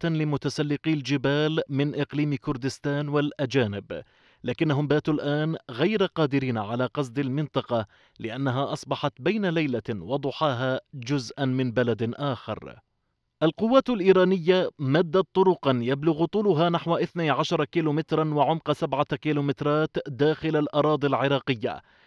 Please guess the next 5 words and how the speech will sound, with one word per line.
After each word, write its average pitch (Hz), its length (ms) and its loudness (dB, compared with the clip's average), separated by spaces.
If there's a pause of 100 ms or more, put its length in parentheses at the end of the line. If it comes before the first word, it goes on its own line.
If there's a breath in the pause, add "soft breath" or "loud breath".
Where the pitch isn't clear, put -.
(140 soft breath)
مستغلة 135 640 0
وقوع 139 480 2
المنطقة 147 640 0
خارج 165 440 0
سيطرة 147 460 -2